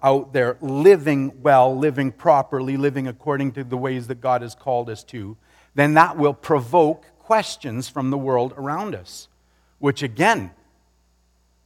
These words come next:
is convicting for me today, because I have to look at my life and I have to look and, and ask, is somebody asking me a question about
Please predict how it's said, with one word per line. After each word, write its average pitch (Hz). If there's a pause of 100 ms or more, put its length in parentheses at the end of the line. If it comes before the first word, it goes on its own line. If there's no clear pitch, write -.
(640)
is 135
convicting 175
for 160
me 127
today, 110
because 127
I 131
have 156
to 170
look 165
at 160
my 147
life 165
and 151
I 143
have 147
to 160
look 165
and, 156
and 143
ask, 170 (380)
is 147
somebody 208
asking 185
me 180
a 147
question 202
about 147